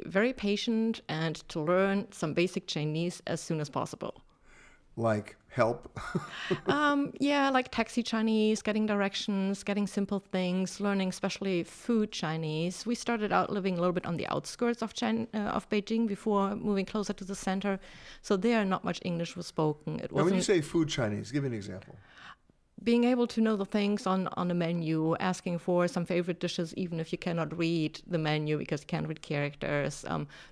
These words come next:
Speaker 1: knowing what different things are, uh, like the noodles that, uh, May explained earlier. So to be able to order those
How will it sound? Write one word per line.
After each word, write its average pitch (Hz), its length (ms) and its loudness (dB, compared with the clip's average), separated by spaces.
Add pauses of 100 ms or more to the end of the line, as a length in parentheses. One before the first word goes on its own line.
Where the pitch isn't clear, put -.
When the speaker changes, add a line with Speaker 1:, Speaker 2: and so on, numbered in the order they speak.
Speaker 1:
knowing 175 220 4
what 160 120 0
different 156 320 -4
things 156 360 -4
are, 147 480 2 (340)
uh, 165 220 -2 (100)
like 147 520 -4
the 160 200 4
noodles 156 540 0
that, 147 360 -2
uh, - 60 -6
May 151 240 -2
explained 147 640 -4
earlier. 147 540 0
So 156 240 -4
to 160 100 -12
be - 80 -4
able 214 220 2
to - 140 -6
order 160 420 0
those 147 180 -4